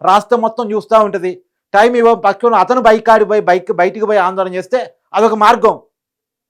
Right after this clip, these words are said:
కానీ ముందే అసెంబ్లీని బైకాట్ చేసేసి వదిలేసి ఢిల్లీ పోయి ధర్నా చేయటం ఎంతవరకు కరెక్ట్ అనేటువంటిది రాష్ట్ర ప్రజానీకం అడుగుతుంది. ఎందుకంటే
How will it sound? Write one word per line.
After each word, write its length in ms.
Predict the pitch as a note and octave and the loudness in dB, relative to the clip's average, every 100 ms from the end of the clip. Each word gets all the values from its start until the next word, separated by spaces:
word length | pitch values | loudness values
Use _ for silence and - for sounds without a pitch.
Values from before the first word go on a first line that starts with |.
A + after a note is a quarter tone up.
| _ _ _ - | _ _ _ 0
కానీ 180 | A#3+ B3+ | 2 2
ముందే 640 | G#3+ B3 C4+ C4 B3+ - _ _ E3+ | 0 0 6 6 6 2 _ _ -4
అసెంబ్లీని 680 | E3+ B3 B3 B3 A#3+ F#3+ - _ _ | 0 0 0 0 0 -2 -10 _ _
బైకాట్ 500 | E3+ A#3+ C4 B3 A#3 | 2 4 4 4 4
చేసేసి 440 | G#3+ A3 G3+ G#3 | 2 0 -6 -4
వదిలేసి 720 | F#3+ F#3 A#3 A#3+ A#3 G#3 G3+ - _ _ | -2 0 4 4 2 -6 -12 -14 _ _
ఢిల్లీ 300 | D3 G3 B3+ | 0 0 2
పోయి 160 | B3 A#3+ | 2 2
ధర్నా 300 | G#3+ F#3+ G3+ | 2 0 0
చేయటం 340 | F#3 F#3+ A#3 | -4 -4 -4
ఎంతవరకు 640 | A3+ F#3 F#3+ G3 G#3 G3 G#3 | -4 -4 -4 -2 -2 -2 -4
కరెక్ట్ 400 | - E3+ F3+ F#3 | -2 -2 -2 -8
అనేటువంటిది 500 | E3 D3+ D#3+ B3 G#3 _ _ | -8 -10 -8 -8 -8 _ _
రాష్ట్ర 300 | F3 A#3+ - | 2 2 2
ప్రజానీకం 440 | B3 A3+ G#3+ G#3+ G#3 | 0 2 0 0 -2
అడుగుతుంది. 380 | G3 F3 B2+ _ _ _ _ D3+ | -2 -8 -16 _ _ _ _ 0
ఎందుకంటే 680 | G#3 C4 A#3 F3 G#3+ A#3+ | 0 2 2 2 -2 -4